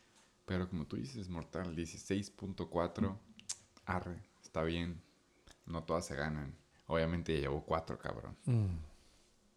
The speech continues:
Speaker 2: Lo único que te iba a decir es que, hey, buenas noticias, güey. Sí que, de hecho, escuché el Shake and Bake.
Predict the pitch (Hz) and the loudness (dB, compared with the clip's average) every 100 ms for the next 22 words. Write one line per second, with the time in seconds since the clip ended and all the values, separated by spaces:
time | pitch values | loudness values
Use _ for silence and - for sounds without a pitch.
0 | _ _ _ 131 120 139 156 131 127 135 | _ _ _ 4 8 8 8 6 6 6
1 | 127 - 131 131 120 - 123 113 123 135 | 6 4 4 4 2 2 4 6 4 4
2 | 123 139 170 151 156 175 160 117 107 185 | 6 6 6 4 4 2 2 2 2 2
3 | 180 180 175 131 127 180 233 - 135 127 | 4 4 4 6 6 8 6 4 4 4
4 | 117 104 104 98 98 98 | 6 6 6 6 6 4